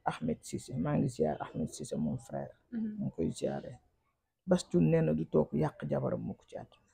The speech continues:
Speaker 1: ndax mooy yaayu doomam.
Speaker 2: Mhm.
Speaker 1: Te wallahi bi may wax di faral Bass Thioung, boobu Bass Thioung waxagul.
Speaker 2: Mhm.
Speaker 1: Jaara moo juum rek.
Speaker 2: Mhm.
Speaker 1: Moo bëgg Bass Thioung di tiitaru ba ñaan baat ñu jégal ko. Euh, man daal mu toogoon fa moo ma gënaloon.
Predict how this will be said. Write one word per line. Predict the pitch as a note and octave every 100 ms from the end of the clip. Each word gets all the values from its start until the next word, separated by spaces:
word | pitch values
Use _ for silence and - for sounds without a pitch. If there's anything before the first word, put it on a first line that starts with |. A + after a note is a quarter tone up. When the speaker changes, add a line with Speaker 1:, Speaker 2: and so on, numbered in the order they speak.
| _ -
Speaker 1:
ndax | - B2+
mooy | - C3+ B2+
yaayu | B2 A#2+
doomam. | A#2 F#2+ D#2+ - _
Speaker 2:
Mhm. | G3+ F#3+ - - _
Speaker 1:
Te | -
wallahi | D3+ F3+ F#3+ F#3+ G3 E3+ D#3+
bi | F3
may | F#3+ F3+
wax | F3 E3+ - - - E3
di |
faral | F3+ G3+ F3+
Bass | D#3 D#3+ -
Thioung, | D#3 C3+
boobu | D#3 -
Bass | - C#3+ -
Thioung | C3
waxagul. | A#2 - G#2 - - _ -
Speaker 2:
Mhm. | C4 A#3 B3+ A#3
Speaker 1:
Jaara | A3+ G3+ F3
moo | D#3 E3 D3
juum | F#3 D3+ A#2
rek. | - _ _ -
Speaker 2:
Mhm. | G3+ _ _ -
Speaker 1:
Moo | F#3 E3+
bëgg | E3 F3 E3
Bass | D#3 - -
Thioung | C#3+ C#3+ B3+ - _
di | D3 D3+
tiitaru | - F#3 F3+ C#3+ F3 - -
ba | C3 C#3
ñaan | D3+ D3+ D3
baat | C#3+ C3+ -
ñu | C#3+ C#3
jégal | D#3+ D#3 C#3+ B2
ko. | B2+ C4 - - _ - _ -
Euh, | B2+ A2 G2 F#2+ F2+ - - _ _ _ D3+ - - -
man | F#3 G3 A3+ A3
daal | D3+ E3+
mu | G#3
toogoon | G#3+ F3+ D#3 D3
fa | C#3+
moo | D3+ D3
ma | C3+
gënaloon. | C3 A#2+ -